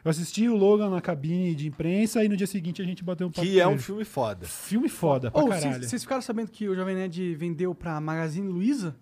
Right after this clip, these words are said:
Speaker 1: Magazine Mu-, Magazine Luiza.
Speaker 3: Nossa, que foda isso, né,
Speaker 1: Vendeu,
Speaker 3: mano?
Speaker 1: é verdade. É. Os caras tão lá, inclusive, vi-, lá vivendo nos Estados Unidos.
Speaker 3: Ah, é, ele é.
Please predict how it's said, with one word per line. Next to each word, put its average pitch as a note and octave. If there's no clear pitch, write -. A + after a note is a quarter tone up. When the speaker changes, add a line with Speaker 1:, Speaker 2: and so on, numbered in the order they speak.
Speaker 1:
Magazine D#3
Mu-, F#3
Magazine E3+
Luiza. D3+
Speaker 3:
Nossa, -
que -
foda A#3
isso, F#3+
né, -
Speaker 1:
Vendeu, -
Speaker 3:
mano? A#3
Speaker 1:
é D#3+
verdade. E3+
É. D#3
Os A#3
caras D#4
tão E4+
lá, B3
inclusive, A3
vi-, E3+
lá F3+
vivendo F3+
nos F#3
Estados D#3+
Unidos. F3+
Speaker 3:
Ah, C4+
é, F3
ele D#3
é. -